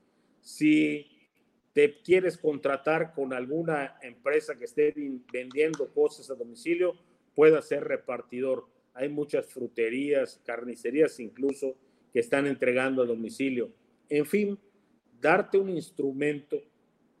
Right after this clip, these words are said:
para que puedas llevar ingresos a tu casa. Es un crédito, lo vas a tener que pagar, pero el sueldo de los legisladores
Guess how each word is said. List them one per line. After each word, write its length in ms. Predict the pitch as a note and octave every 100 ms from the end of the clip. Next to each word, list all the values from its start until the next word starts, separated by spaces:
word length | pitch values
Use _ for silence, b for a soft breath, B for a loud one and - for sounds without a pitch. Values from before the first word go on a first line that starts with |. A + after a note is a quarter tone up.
| _
para 240 | - B2+ A#2+
que 80 | -
puedas 420 | - D3+ D3+ B2+
llevar 280 | A#2+ C3 C3+
ingresos 680 | A#2+ B2 B2 A#2 A#2 - _ _
a 140 | A#2
tu 140 | - G#2
casa. 360 | G#2+ F#2+ - - _ _ -
Es 180 | C3
un 120 | E3 D#3+
crédito, 500 | E3 G3 G3 - - _ _ _ _ _
lo 140 | A#2+
vas 200 | C3+ D#3
a 60 | D3+
tener 320 | B2+ C3 C#3
que 100 | C#3+
pagar, 380 | - C#3 D3 F3 - _ _ _ -
pero 280 | C3+ C#3
el 120 | C#3 B2+
sueldo 580 | - E3+ G#3+ G3+ F3+
de 100 | D#3
los 280 | C#3 C#3 - _ _ -
legisladores 880 | C3 A#2+ B2 C#3+ C#3 D3+ D3 C#3+